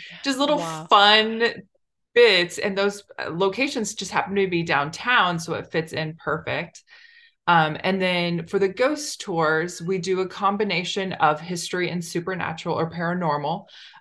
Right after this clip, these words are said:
Speaker 2: um, where we, um, talk about the history of the buildings and how that correlates with the paranormal and ghost experiences.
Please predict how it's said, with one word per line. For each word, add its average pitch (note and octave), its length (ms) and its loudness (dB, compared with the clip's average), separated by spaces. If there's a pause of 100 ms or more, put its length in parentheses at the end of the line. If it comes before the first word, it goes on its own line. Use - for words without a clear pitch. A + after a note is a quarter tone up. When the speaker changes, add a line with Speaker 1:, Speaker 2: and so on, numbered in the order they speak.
(100)
Speaker 2:
um, D#3+ 300 2
where D#3+ 760 0 (720)
we, F3 640 0
um, D3+ 580 -4 (920)
talk A3+ 240 0
about F#3+ 240 2
the - 80 -2
history D4 500 -4
of C#4+ 120 -2
the C#4 80 -4
buildings B3+ 360 0
and F#3+ 120 -2
how G3+ 240 2
that G3 220 -2
correlates E3+ 800 -2
with E3 460 -2 (580)
the E3 80 -4
paranormal E3 640 0
and C3+ 140 -8 (100)
ghost E3+ 320 0
experiences. - 880 -4